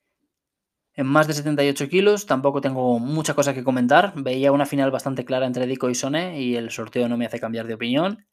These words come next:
Hay algún que otro duelo chulo, ¿no? Vemos que en segunda ronda se pegarán Sayite y Daris Ortiz. También me apetece ver a Kim contra Stevenson en octavos. Pero en general creo que hay una final bastante previsible,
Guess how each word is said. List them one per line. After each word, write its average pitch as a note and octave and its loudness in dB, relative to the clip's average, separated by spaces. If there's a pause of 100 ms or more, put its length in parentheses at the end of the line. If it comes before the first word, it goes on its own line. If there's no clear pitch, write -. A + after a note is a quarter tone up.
(680)
Hay D3+ 6
algún D#3 4
que D3 -2
otro D3+ -2
duelo C#3+ 2
chulo, F3 2
¿no? D#3+ -6
Vemos C3+ -6
que C3+ -6
en B2 -6
segunda B2+ -4
ronda C3 -2
se A#2+ -8
pegarán B2 -2
Sayite C3+ -4
y B2 -2
Daris B2 -4
Ortiz. D#3 -4
También C3+ -4
me C3+ -2
apetece C3 -4
ver C#3 2
a B2+ -2
Kim C#3 -4
contra B2+ -4
Stevenson D3+ -2
en B2 -4
octavos. D#3+ 0 (840)
Pero E3+ 6
en D3+ 2
general C#3+ 6
creo D3+ -2
que D3 0
hay C#3+ 4
una C#3 0
final C3 -4
bastante B2 -6
previsible, C3 -8